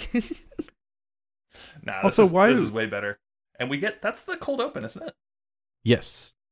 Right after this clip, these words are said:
Speaker 3: And we
Speaker 1: Um, yeah.
Speaker 3: get, um, we get the
Speaker 2: Oh.
Speaker 3: Red Universe intro, I
Speaker 1: Mm-hmm.
Speaker 2: Do we,
Speaker 3: Or does
Speaker 2: though?
Speaker 3: it,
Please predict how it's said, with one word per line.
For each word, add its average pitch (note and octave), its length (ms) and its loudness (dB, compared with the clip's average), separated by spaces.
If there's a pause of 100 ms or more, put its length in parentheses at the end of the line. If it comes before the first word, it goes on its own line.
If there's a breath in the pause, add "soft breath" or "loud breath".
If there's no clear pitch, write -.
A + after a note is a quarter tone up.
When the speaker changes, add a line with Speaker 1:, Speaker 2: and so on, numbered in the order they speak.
(120)
Speaker 3:
And A#2+ 300 2
we B2 80 2
Speaker 1:
Um, G#2 80 -2
yeah. A#2+ 220 6
Speaker 3:
get, G#2+ 100 -4 (440)
um, G#2+ 540 2
we A2 120 4
get A2+ 160 4
the A2+ 80 2
Speaker 2:
Oh. F#2 160 -2
Speaker 3:
Red A#2 180 4
Universe F2+ 460 0
intro, F2 440 -6 (880)
I G#2 120 0
Speaker 1:
Mm-hmm. E2+ 340 -2 (100)
Speaker 2:
Do A#2 140 -6
we, G3+ 160 -2
Speaker 3:
Or - 140 6
does G#2+ 160 8
Speaker 2:
though? G#2 60 2
Speaker 3:
it, - 60 -4